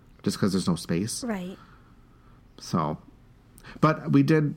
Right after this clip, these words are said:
Speaker 1: a few of them. We did Pluto, uh, Mickey and Minnie, Chip and Dale. I think that's all we got.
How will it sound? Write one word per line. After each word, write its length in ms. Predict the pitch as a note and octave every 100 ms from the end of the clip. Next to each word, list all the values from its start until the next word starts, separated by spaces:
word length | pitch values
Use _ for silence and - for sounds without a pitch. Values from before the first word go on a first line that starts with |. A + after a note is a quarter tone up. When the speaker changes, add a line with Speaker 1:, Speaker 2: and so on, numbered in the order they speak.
| -
Speaker 1:
a 80 | -
few 280 | - - A2
of 80 | G2+
them. 260 | G2 F#2+ F#2+
We 80 |
did 220 | G#2 A2+ F#2
Pluto, 760 | - C3+ C3 C3 B2+ B2+ - -
uh, 300 | G#2+ G2 G2
Mickey 320 | G2+ - G#2
and 100 | A2+
Minnie, 420 | D#3 D#3 D3+ D3
Chip 280 | C#3+ A2+ -
and 140 | F#2
Dale. 560 | G2+ G#2+ A2 A2 A2 A2 - - - - - - - - - -
I 80 | G#2
think 120 | A#2
that's 160 | A2+ G#2+
all 100 | F#2+
we 100 | F2+
got. 380 | D#2+ A1+ -